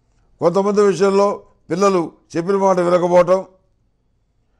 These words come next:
ఇష్టం వచ్చినట్టుగా ప్రవర్తించడం, వాళ్ళ మానసికమైనటువంటి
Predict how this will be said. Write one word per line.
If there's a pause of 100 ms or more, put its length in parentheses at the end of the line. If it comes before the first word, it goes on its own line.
(160)
ఇష్టం
వచ్చినట్టుగా
ప్రవర్తించడం, (1900)
వాళ్ళ (720)
మానసికమైనటువంటి